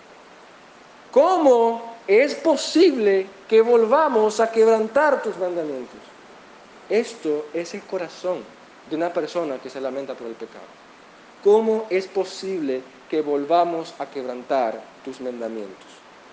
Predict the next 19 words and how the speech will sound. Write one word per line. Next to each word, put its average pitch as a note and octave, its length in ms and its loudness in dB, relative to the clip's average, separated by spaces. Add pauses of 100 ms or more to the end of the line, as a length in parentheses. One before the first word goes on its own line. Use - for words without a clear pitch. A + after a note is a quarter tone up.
(840)
Una B3 280 2
vez G#3+ 520 4
que - 140 -6
entendemos G3 640 0
el A3 120 2
pe-, G3 360 -2
la F3 160 2
gravedad F3+ 480 2
del A#3+ 100 2
pecado F#3 720 0 (160)
y E3 100 -12 (160)
todo C4 380 6
el A3+ 160 2
dolor G3+ 420 4
que F#3+ 120 0
produce, C#3 500 -6 (1300)
no A3 520 2
nos F3 160 -2
deberían E3+ 540 0